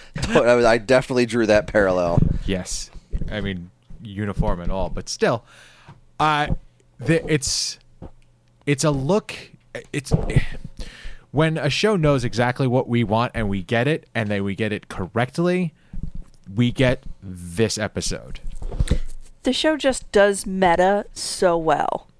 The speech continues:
Speaker 2: <laughs> Yeah.
Speaker 3: They're so, so good at it. And the leads are very good at, like, pulling faces in reaction to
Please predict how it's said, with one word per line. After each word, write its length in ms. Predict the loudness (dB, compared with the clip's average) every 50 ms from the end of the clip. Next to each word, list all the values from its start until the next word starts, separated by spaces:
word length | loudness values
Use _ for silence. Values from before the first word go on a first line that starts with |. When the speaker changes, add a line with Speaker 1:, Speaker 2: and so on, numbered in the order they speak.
| -20 -20 _ -10
Speaker 2:
<laughs> 80 | -6 -6 -6 -6 -8 -16 -20 _ _ _ _ -20 -14
Yeah. 140 | -6 0 2 4
Speaker 3:
They're 140 | 4 4
so, 540 | 2 0 0 2 4 4 4 4 2 -2 -4 -8
so 380 | -10 -2 2 4 4 4 4 2
good 240 | 4 4 4 6
at 260 | 6 6 6 6 4 4
it. 160 | 2 0 -4 -8 _ -20 -20 -20 _ -20 -2 0
And 180 | 2 2 2 0
the 80 | -6
leads 560 | -4 0 0 2 4 4 2 2 0 -2 -2 2 4
are 160 | 4 4 2
very 460 | 2 2 4 4 4 4 4 2 2
good 340 | 2 4 4 6 6 4 4
at, 640 | 2 2 4 4 2 2 0 -4 -8 -12 -12 -14 -14 _ _ -20 _ _ _ _ _ _ -2
like, 420 | 2 4 4 4 2 0 -4 -14 _ _ _ _
pulling 320 | 0 2 2 4 4 2
faces 720 | -2 0 2 2 2 4 2 4 4 6 6 4 2 2
in 180 | 2 2 2 2
reaction 720 | 2 4 4 4 4 4 2 2 2 2 2 2 0 -2 -2
to 480 | 0 2 2 2 2 0 -2 -2 -4